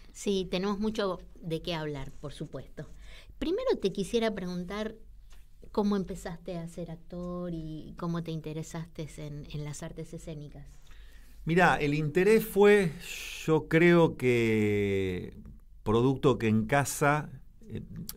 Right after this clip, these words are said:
Speaker 2: si bien no había, eh, nadie que desarrollara una actividad artística,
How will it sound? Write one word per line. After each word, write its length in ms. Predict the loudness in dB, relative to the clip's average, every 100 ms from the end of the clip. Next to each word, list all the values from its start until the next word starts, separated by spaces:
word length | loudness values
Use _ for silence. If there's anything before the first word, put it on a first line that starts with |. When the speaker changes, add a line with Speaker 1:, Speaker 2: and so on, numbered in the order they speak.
| -4 -4 -6
Speaker 2:
si 240 | -8 -6
bien 260 | -2 0 2
no 140 | 2
había, 720 | 4 4 6 8 8 6 2
eh, 340 | 0 2 2 0
nadie 640 | 0 2 4 2 0 -2 -2
que 320 | -2 0 -2
desarrollara 640 | -4 -4 -2 -2 0 -2
una 100 | -2
actividad 400 | -4 -4 -2 -2
artística, 760 | -2 -2 -4 -2 -2 2 0